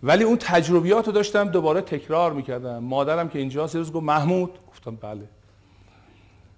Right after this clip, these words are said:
گفتش که: «تو داری همون اشتباهاتی با همسر قبلت می‌کردی، با این یکی هم داری می‌کنی ها. دیگه نمی‌تونی بگی تقصیر اونو.»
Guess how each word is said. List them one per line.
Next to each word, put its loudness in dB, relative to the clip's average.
گفتش -6
که: -6
«تو -6
داری 2
همون 0
اشتباهاتی 2
با 0
همسر -2
قبلت -2
می‌کردی، -4
با -2
این -2
یکی -4
هم -6
داری -2
می‌کنی -10
ها. -16
دیگه -6
نمی‌تونی -4
بگی -6
تقصیر -10
اونو.» -12